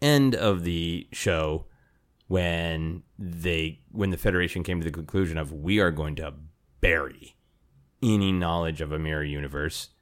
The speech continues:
for this very sort of human, but also dark and upsetting reason of, like,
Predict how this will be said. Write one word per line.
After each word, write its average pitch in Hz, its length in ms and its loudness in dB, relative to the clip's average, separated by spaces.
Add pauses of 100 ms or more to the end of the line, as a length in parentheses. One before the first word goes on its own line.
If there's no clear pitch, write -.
(140)
for 101 180 0
this 104 180 2
very 110 360 2
sort 117 180 2
of 92 220 -2 (800)
human, 165 800 2 (120)
but 107 160 2
also 127 340 4
dark 101 460 2
and 131 80 4
upsetting 123 400 2
reason 160 300 2
of, 92 100 0
like, 90 160 0